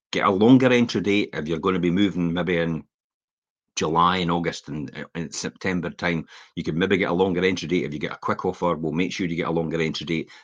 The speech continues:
Therefore, we'll be able to negotiate that for you on your behalf. We could possibly get concluded, miss, as well, and potentially we could maybe get a non-refundable deposit as well, just to secure the property and make sure that entry date happens.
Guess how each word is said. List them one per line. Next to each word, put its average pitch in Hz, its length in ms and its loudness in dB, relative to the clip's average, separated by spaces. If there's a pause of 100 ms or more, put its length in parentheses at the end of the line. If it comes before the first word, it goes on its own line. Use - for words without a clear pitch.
Therefore, 87 340 0
we'll 82 140 -2
be 87 60 0
able 82 160 0
to 76 40 -4
negotiate 87 540 0
that 80 200 -4
for 85 120 -4
you 78 100 -4
on 80 80 -2
your 120 140 6
behalf. 82 440 2 (280)
We - 40 -10
could - 160 -6
possibly 95 360 0
get 82 160 -2
concluded, 82 340 -2
miss, 80 180 -6
as 76 200 -8
well, 80 320 -2
and 80 200 -4
potentially 82 680 0 (320)
we 87 80 -8
could 85 140 -4
maybe 101 200 2
get 80 140 0
a - 20 -2
non-refundable 80 720 -2
deposit 76 340 -6
as 69 140 -10
well, 67 240 -4 (220)
just - 180 -6
to 98 80 -4
secure 98 480 -2
the 90 140 -2
property 76 400 -6 (200)
and 80 240 0
make 90 220 2
sure 90 140 0
that 78 220 -2
entry 78 240 -6
date 73 200 -4
happens. - 560 -8